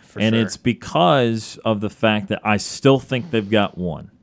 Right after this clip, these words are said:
Speaker 2: I still think Max Fried's gonna be good no matter what. If he,
Speaker 1: True.
Speaker 2: if he, after missing three months, goes out and fires six shutout innings against one of the hottest teams in
Speaker 1: <laughs> Right.
Speaker 2: baseball,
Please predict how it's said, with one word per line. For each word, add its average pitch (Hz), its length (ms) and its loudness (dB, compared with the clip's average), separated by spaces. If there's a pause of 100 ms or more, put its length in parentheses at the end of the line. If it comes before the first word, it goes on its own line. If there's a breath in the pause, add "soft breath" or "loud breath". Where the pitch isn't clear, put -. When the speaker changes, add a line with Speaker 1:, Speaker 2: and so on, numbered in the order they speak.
(120)
Speaker 2:
I 98 120 -2
still 127 400 2
think 120 260 -2
Max 110 300 0
Fried's 104 300 -4
gonna 101 180 -2
be 98 160 -2
good 95 240 -2
no 95 100 -2
matter 90 260 -4
what. 80 200 -8
If 85 100 -8
he, 143 200 2
Speaker 1:
True. 95 180 -8 (160 loud breath)
Speaker 2:
if 113 220 2
he, 196 200 4
after 165 300 4
missing 127 380 0
three 120 300 0
months, 110 380 0
goes 107 240 2
out 107 200 2
and 87 80 -14
fires 104 540 -2 (120)
six - 360 0
shutout 117 380 2
innings 104 260 0
against 98 200 -6
one 101 80 0
of 92 120 -2
the 95 60 -2
hottest 98 220 -2
teams 101 240 0
in 87 80 -6
Speaker 1:
<laughs> - 0 -
Right. 104 160 0
Speaker 2:
baseball, 110 480 2